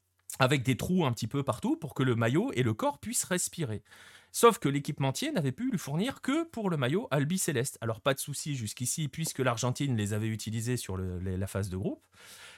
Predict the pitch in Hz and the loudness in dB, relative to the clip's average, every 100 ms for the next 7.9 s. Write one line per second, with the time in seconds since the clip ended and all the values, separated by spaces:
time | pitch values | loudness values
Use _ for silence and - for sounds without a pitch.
0 | - 143 254 262 277 - 240 190 185 - | -2 4 4 4 2 2 2 4 2 2
1 | 214 175 135 - 143 139 156 - 120 120 | 2 2 0 -2 -2 0 0 0 0 2
2 | 117 110 120 135 123 127 - 107 104 104 | 2 2 2 2 4 2 2 0 0 0
3 | 208 311 156 - 117 165 262 - 117 139 | -2 -2 -6 -2 0 0 -2 -2 -2 -2
4 | 226 123 - 107 107 - - 110 - 107 | -2 -4 -2 0 4 2 2 -4 -2 -2
5 | 110 143 170 117 113 113 110 113 120 113 | 2 2 2 0 0 0 2 2 2 2
6 | 110 - 127 104 98 95 98 - 101 98 | 0 -2 -4 -2 -2 -2 -2 -2 -2 -2
7 | 98 95 - 247 - 190 180 - | -4 -6 -8 -8 -6 -6 -8 -10